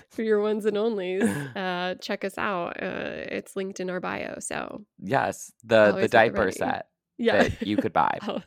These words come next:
Speaker 1: I'll make a special order diaper, diaper set.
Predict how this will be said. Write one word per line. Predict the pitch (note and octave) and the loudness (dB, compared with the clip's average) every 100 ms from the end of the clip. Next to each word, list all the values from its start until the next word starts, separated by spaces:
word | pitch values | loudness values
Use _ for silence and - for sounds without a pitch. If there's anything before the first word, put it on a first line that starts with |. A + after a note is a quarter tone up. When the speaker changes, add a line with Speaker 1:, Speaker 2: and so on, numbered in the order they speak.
| - | -8
Speaker 1:
I'll | A#3+ | -6
make | G#3+ - G#3 | -6 -6 -6
a | G#3 | -8
special | - - A3+ A3 G#3+ | -10 -12 -6 -4 -4
order | G3+ G3 G3 - - - - - | -4 -6 -8 -12 -16 -16 -18 -8
diaper, | F3+ D#3 G1+ - - | -6 -6 -8 -12 -10
diaper | G3 F3 F3+ - | -6 -6 -6 -8
set. | - - | -8 -8